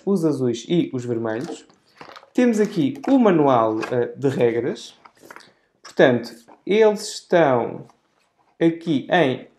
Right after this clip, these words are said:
italiano, se não me engano, em português e em, eh, espanhol. Portanto, ele é um manual, eh, ah, exatamente, estava aqui a dizer. Este é um manual, eh, simples, vou agarrar aqui no português. Portanto, ele é um tríptico,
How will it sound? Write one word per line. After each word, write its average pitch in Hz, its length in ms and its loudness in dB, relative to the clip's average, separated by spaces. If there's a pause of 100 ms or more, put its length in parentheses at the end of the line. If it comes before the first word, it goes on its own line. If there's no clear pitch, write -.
(100)
italiano, 135 720 -2
se - 180 -16
não 143 80 -2
me 123 100 -4
engano, 175 720 -2
em 190 140 0
português 139 680 -4
e 202 260 -4
em, 123 400 -2
eh, 123 80 -2
espanhol. 117 800 -6 (960)
Portanto, 180 360 -2
ele 214 140 6
é 208 40 6
um 202 40 4
manual, 160 720 2
eh, 135 160 -4
ah, - 280 -4
exatamente, 113 360 -4
estava 113 160 -8
aqui 127 220 -6
a 123 40 -4
dizer. 113 340 -8 (440)
Este 190 240 4
é 202 40 4
um 185 40 2
manual, 156 520 8
eh, 127 80 2
simples, 147 380 -2
vou 127 120 2
agarrar 120 340 0
aqui 117 240 -4
no 120 120 -2
português. 120 580 -6
Portanto, 127 280 -8
ele 190 200 4
é 190 40 6
um 180 180 4
tríptico, 143 840 2